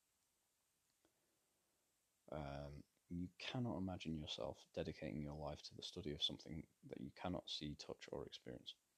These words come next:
Um, uh, yes, disagree. Uh, no, yeah, agree. I cannot see myself dedicating my life to the study of something I can't see or,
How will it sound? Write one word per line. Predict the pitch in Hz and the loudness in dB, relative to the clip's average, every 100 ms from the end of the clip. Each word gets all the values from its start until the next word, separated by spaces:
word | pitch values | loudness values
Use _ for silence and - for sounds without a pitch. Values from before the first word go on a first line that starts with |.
| _ _ _ _ _ _ _ _ _ _ _ - | _ _ _ _ _ _ _ _ _ _ _ -4
Um, | 80 80 82 82 - _ _ _ _ _ _ _ _ - _ _ - - - - - _ - - _ _ - _ _ _ _ _ _ _ _ | 0 0 0 -4 -8 _ _ _ _ _ _ _ _ -20 _ _ -20 -20 -20 -20 -20 _ -20 -20 _ _ -20 _ _ _ _ _ _ _ _
uh, | 104 110 107 - | 2 4 4 4
yes, | 117 107 - - | 2 2 -2 -2
disagree. | 78 - - 90 90 - - _ _ _ _ _ _ _ _ _ _ _ _ _ _ _ _ - | -4 -4 -4 -2 0 -2 -10 _ _ _ _ _ _ _ _ _ _ _ _ _ _ _ _ 0
Uh, | 110 95 | 4 6
no, | 98 104 98 - | 6 4 2 -2
yeah, | 107 - | -2 -2
agree. | 78 - 85 - 78 | -6 0 0 2 -4
I | - - | -6 -4
cannot | 90 73 - | -2 -2 -4
see | 76 | -4
myself | 73 71 - 64 - | -4 -4 -4 -6 -4
dedicating | 69 69 - 62 - | -4 -4 -4 -6 -6
my | 76 | -4
life | 76 - | -6 -8
to | - | -8
the | - | -6
study | - - 50 | -6 -8 -10
of | - | -10
something | - 50 - | -10 -10 -8
I | 107 - | -10 -6
can't | 69 64 | -6 -4
see | - | -4
or, | 58 | -4